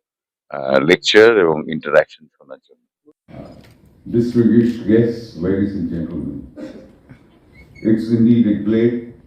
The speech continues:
Speaker 2: pleasure for me to attend his wonderful evening, honoring Doctor Shiv Sarin,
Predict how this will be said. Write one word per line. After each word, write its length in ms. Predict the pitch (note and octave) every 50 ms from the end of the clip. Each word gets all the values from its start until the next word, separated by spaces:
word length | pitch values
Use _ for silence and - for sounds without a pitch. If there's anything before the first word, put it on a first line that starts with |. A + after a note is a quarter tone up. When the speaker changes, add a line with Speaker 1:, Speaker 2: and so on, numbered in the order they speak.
| _ _ -
Speaker 2:
pleasure 300 | G2+ A#2+ B2+ - B2+ C3+
for 140 | A#2+ A#2+ A2
me 140 | A2+ B2 C3 C#3+ D3 C#3+ - -
to 80 | C3 B2+ B2 A2+ A2
attend 360 | G#2+ G#2+ G#2 G#2+ A2+ A2 A2 G#2
his 480 | G#2+ A2+ A2 G#2 - - - - - - _ _ _ _ _ _ _ _ _ _ _ _ _ -
wonderful 580 | E2 E2 F2+ G#2 G#2+ A2+ A2+ A2 - A2+ G#2 G2+
evening, 800 | G2 G2+ G2+ G2+ G2+ G#2+ A2 A2 G#2 A2 A2 A2+ - - - - - _ _ _ _ _ _ _ _ _ _ _ _ _ - -
honoring 840 | F#2 G#2 G#2+ G#2+ A2 G#2 G#2 G#2 G2 G2+ G2+ G2+ G#2 - - - - - _ _ _ _ _ _ _ _ _ -
Doctor 420 | - G#2+ G#2 - - G2+ - - -
Shiv 440 | G#2 G#2 G#2 G#2 - - - - - - - - _ _ - _ -
Sarin, 760 | G#2 G2+ G2+ G2+ G#2+ A2 A2 A#2 B2 A#2+ A#2+ A#2+ - -